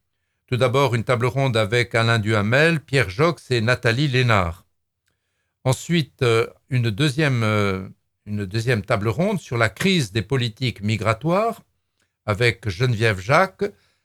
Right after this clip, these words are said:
Geneviève, euh, Domenac de la cimade et Olivier Abel.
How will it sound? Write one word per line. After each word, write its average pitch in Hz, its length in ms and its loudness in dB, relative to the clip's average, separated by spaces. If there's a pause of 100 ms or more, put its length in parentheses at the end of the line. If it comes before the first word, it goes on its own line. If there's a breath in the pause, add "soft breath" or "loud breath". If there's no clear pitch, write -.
(140)
Geneviève, 120 680 -2
euh, 98 160 0 (1160)
Domenac 123 580 0 (280)
de 113 80 0
la 101 160 2
cimade 165 640 -2 (100)
et 143 260 -2
Olivier 127 520 -2
Abel. 95 500 -2